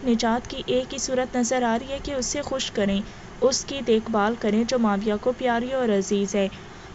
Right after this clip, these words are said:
यकीनन खुदगर्जी है कि तुम्हारे नाज नखरे उठाने के पसे पर्दा माविया को खुश करने का जज्बा कार फरमा है, लेकिन उससे तुम्हारा कोई नुकसान तो नहीं हो रहा ना?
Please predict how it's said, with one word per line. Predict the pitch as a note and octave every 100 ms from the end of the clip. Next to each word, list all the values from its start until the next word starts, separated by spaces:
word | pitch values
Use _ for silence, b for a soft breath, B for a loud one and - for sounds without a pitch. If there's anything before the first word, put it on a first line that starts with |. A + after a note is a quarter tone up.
| -
यकीनन | C#4 C#4 D4 D4+
खुदगर्जी | D#4 C#4 A#3+ A3 A3 -
है | C4 B3+
कि | C4+
तुम्हारे | B3 G#3+ G3 A#3
नाज | A#3+ A#3+ A#3+
नखरे | A#3 B3+ B3
उठाने | B3 B3 A3+ A#3
के | A#3
पसे | A#3+ A#3 B3
पर्दा | A#3 A3+ A#3
माविया | A3 G3 F#3+ G3+
को | G#3 B3+
खुश | C4 -
करने | B3+ A#3 A#3+
का | B3
जज्बा | A#3 A3+ - A#3
कार | A#3 A3
फरमा | A3 A3 G#3+ G#3+
है, | A3+ G#3+ - B B B B
लेकिन | C4+ D4 E4
उससे | D4+ C#4+ D4+
तुम्हारा | C#4 B3 G3+ A3
कोई | A3+ C4+
नुकसान | C4 - A#3+ B3
तो | D4
नहीं | C4+ G#3+
हो | A3 G3+
रहा | G3+
ना? | G3 G3+